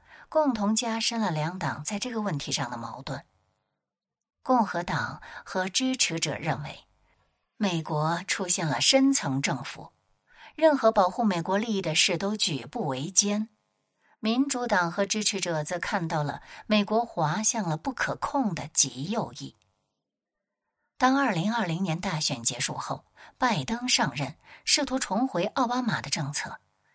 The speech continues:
但此时，拜登面对的是疫情加持的难民潮，以及种种川普遗留下的政治财产。边境问题不再只是边境问题了，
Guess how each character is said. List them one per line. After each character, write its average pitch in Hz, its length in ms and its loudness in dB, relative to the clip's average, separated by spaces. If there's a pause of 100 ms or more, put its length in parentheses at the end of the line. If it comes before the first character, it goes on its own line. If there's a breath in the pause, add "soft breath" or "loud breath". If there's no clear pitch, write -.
(160)
但 214 180 2
此 196 180 4
时， 196 380 2 (300 loud breath)
拜 277 180 4
登 294 160 2
面 294 180 0
对 226 160 0
的 196 140 -2
是 220 160 0
疫 254 180 2
情 196 320 2
加 214 280 2
持 170 200 0
的 170 140 -2
难 190 180 0
民 131 160 -2
潮， 135 360 -4 (320 loud breath)
以 208 100 0
及 247 140 0
种 240 260 0
种 175 300 2
川 240 280 -2
普 170 200 -4
遗 165 180 0
留 175 160 -2
下 196 160 2
的 143 120 -4
政 190 280 -2
治 147 160 -4
财 131 240 -4
产。 - 280 -6 (760)
边 202 200 4
境 202 140 2
问 156 160 0
题 - 320 -8 (260 loud breath)
不 233 140 2
再 285 300 4
只 139 320 -2
是 254 480 4
边 165 240 0
境 160 160 0
问 135 120 -2
题 - 200 -8
了， - 180 -10